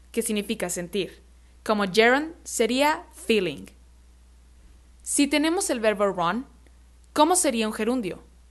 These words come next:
Exacto, running.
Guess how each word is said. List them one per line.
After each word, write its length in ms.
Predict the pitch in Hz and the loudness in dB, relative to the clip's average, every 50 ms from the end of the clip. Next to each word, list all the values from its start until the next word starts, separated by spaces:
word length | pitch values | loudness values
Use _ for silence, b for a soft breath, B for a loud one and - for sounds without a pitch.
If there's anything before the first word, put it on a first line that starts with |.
| - - - - - - - - - - - - - - - - - - - - - - - - - - - - - - - - - - - - - - - - - | -20 -20 -20 -20 -20 -20 -20 -20 -20 -20 -20 -20 -20 -20 -20 -20 -20 -20 -20 -20 -20 -20 -20 -20 -20 -20 -20 -20 -20 -20 -20 -20 -20 -20 -20 -20 -20 -20 -20 -16 -8
Exacto, 540 | - 233 226 - 254 233 220 - - - - - - - - - - - - - - - | -6 -2 2 4 6 4 4 2 -4 -14 -14 -16 -20 -20 -20 -20 -20 -20 -20 -20 -10 -2
running. 480 | 233 220 226 220 208 175 151 156 185 | 2 6 6 6 6 4 0 -8 -12